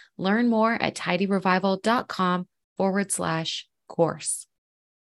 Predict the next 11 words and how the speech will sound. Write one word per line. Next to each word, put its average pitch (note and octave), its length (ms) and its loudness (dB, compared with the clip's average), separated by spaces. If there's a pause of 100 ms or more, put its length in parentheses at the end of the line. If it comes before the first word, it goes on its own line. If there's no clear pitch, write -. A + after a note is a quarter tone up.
(180)
Okay, F3 280 -4
so F3 200 2
once F#3+ 360 0
again, G3+ 420 2
I F3 80 -2
just F#3+ 440 0
want G3 260 -4
you F3 80 -8
to F3 80 -4
know F3 180 -4
that F3 240 -8